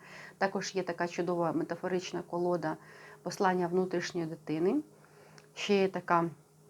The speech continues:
цікава колода карт з ігри «Діксіт», якщо чули, та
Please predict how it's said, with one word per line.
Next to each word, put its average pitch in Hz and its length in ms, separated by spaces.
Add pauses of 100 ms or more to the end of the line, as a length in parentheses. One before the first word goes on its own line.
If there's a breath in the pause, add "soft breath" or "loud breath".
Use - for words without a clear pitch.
(360)
цікава 190 420
колода 185 440
карт 185 320 (180)
з 165 200
ігри 202 400
«Діксіт», 160 680
якщо 226 300
чули, 226 460 (680 loud breath)
та 370 280